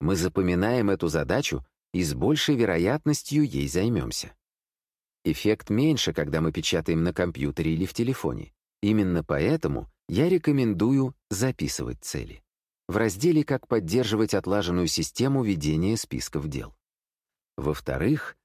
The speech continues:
блокнот безупречно адаптируется под ваш способ создания заметок. Он идеально подойдет для линейного формата, типичного способа организации списков дел.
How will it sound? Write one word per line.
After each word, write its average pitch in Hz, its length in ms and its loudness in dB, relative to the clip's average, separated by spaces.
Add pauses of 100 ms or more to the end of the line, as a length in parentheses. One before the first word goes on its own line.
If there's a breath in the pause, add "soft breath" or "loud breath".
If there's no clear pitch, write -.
(260)
блокнот 87 560 0
безупречно 113 880 0
адаптируется 120 800 0
под 90 200 0
ваш 113 240 2
способ - 440 -2
создания 73 560 -2
заметок. 82 580 -4 (480)
Он 98 220 2
идеально 110 600 2
подойдет 78 640 0 (220)
для 85 180 0
линейного 107 560 2
формата, 101 560 -6 (500)
типичного 123 760 0
способа 90 500 0
организации 82 640 0
списков 78 500 -6
дел. 60 260 -6